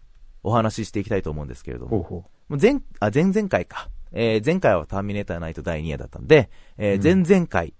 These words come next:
Speaker 1: まあ、詳しくはそちらの方ね、実際聞いていただけると、話の内容はなんとなくわかるんですが、まあ、最後の方で私がですね、あのー、まあ、その日本における、その平成時代のその開国っていうものが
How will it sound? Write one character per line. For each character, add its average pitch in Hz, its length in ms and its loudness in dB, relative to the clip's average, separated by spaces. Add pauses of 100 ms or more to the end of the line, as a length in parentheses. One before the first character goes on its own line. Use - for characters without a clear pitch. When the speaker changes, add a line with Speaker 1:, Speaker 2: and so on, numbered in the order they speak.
(180)
Speaker 1:
ま 190 120 4
あ、 175 60 4
詳 247 220 4
し - 80 -2
く - 80 -8
は 180 100 2
そ 147 120 -2
ち 151 100 0
ら 160 140 6
の 165 80 2
方 151 240 2
ね、 107 260 -2
実 104 160 -6
際 110 140 0
聞 131 160 -2
い 120 60 -2
て 127 100 0
い 123 60 -2
た 127 100 2
だ 120 100 2
け 135 100 -2
る 117 120 -2
と、 113 260 0 (340)
話 123 300 0
の 123 100 -2
内 120 200 2
容 113 100 4
は 98 60 2
な 92 100 0
ん 98 60 -4
と 110 80 -4
な 107 100 -2
く - 80 -4
わ 90 80 0
か 101 140 0
る 98 80 0
ん - 20 -8
で 62 80 -10
す - 140 -10
が、 87 200 -2 (240)
ま 127 60 -6
あ、 - 20 -4
最 226 220 0
後 226 140 2
の 233 80 2
方 254 180 2
で 156 80 0
私 110 340 0
が 127 120 -2
で 71 80 -10
す - 100 -14
ね、 82 220 -6 (320)
あ 113 100 -6
の 104 540 -2
ー、 - 20 -8
ま 107 60 -4
あ、 120 40 -4
そ 143 120 -6
の 127 100 0
日 123 160 -2
本 165 300 0
に 143 100 0
お 131 80 0
け 170 160 0
る、 190 280 4
そ - 120 -6
の 107 140 -2
平 135 260 2
成 143 880 2 (440)
時 135 180 -8
代 123 180 2
の 135 100 -4
そ - 120 -6
の 95 100 -4 (100)
開 107 240 -2
国 - 300 -6
っ - 20 -20
て 117 120 -4
い - 20 0
う 101 60 -4
も 95 80 -6
の 87 100 -4
が 73 160 -6